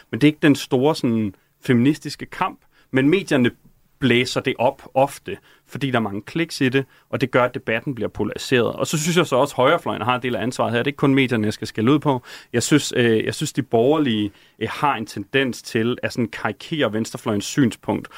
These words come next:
og prøve at tegne det her billede af sådan en, en, en, øh, woke stråmand, som bare vil ændre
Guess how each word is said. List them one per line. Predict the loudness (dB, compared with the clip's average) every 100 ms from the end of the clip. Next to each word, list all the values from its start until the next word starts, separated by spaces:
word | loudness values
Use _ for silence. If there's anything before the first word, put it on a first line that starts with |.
| -8
og | -6
prøve | -2 0 4 2
at | 0
tegne | -10 -4 -2 0 -2
det | -2 -2
her | -2
billede | 0 2 4 2 0
af | 0
sådan | 0
en, | 0 -2 -20 _
en, | 0 0 0
en, | 0 0 0 _ _ _
øh, | 0 2 2
woke | 2 2 0
stråmand, | -8 -6 -4 0 0 -2 -8
som | -10 -4 -2
bare | 0 -2 -2
vil | -4
ændre | -2 -4 -2